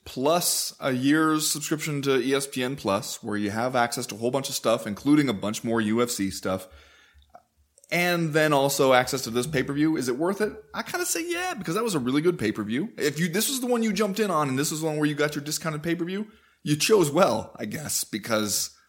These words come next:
this was one of the better pay-per-views we've seen this year.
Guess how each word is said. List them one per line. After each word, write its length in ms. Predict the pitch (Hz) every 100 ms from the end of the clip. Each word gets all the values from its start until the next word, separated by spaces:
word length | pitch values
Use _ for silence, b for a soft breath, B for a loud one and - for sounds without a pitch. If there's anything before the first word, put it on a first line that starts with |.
| b
this 220 | - 143 160
was 340 | 143 123 -
one 200 | 117 131
of 80 | 139
the 40 |
better 200 | 135 143
pay-per-views 500 | 139 175 - - -
we've 120 | -
seen 200 | - -
this 160 | - -
year. 220 | - -